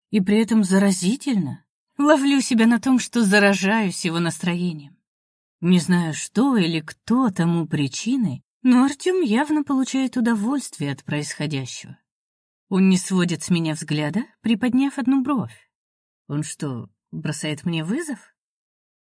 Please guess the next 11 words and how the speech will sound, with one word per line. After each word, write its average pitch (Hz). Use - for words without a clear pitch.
Ну 311
нет, 175
отрицательно 151
качаю 151
я 151
головой. 180
Я 294
на 262
это 262
не 247
поведусь. 208